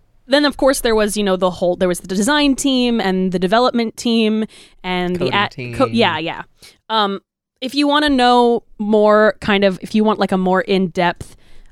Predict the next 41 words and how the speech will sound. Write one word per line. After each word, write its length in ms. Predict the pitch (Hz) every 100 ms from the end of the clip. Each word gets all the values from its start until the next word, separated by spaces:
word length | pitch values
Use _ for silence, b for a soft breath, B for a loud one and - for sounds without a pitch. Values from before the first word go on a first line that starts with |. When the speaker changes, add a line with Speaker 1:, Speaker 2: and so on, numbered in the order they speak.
| -
Speaker 1:
um, 180 | 175
history, 640 | 170 202 190 - 277 277 262
there 260 | 202 208
is 180 | 202 196
a 140 | 190
thirteen-part 720 | 185 208 196 - 202 - 180
documentary 560 | 190 180 196 180 185 185
series 420 | - 185 180 175
called 260 | - 180 170
Press 320 | - 185 -
Reset 500 | 190 196 - 240 240 -
on 300 | - 196 190
their, 460 | 185 180 175 175 175
um, 240 | 185 180 170
channel. 460 | - 202 208 226 -
It's 220 | 190 -
back, 240 | - 196 - _
it's 160 | 185
from 300 | - - 196
back 200 | 185 180
in 60 | 185
two 100 | 196
thousand 260 | 180 180 175
twelve. 340 | - 190 196
If 100 | 180
you 140 | 196 190
scroll 320 | - 190 185
down, 380 | 185 185 190 - b b b b _
there's 240 | 190 180
a 80 | 175
playlist 520 | - 185 185 202 -
that 140 | 185
just 160 | - 180
plays 220 | - 185
all 160 | 180 175
of 80 | 170
them 260 | 180 175 -
automatically 580 | 180 175 170 175 180
in 80 | 175
order. 320 | - 175 190
So 460 | 208 - 175 170 165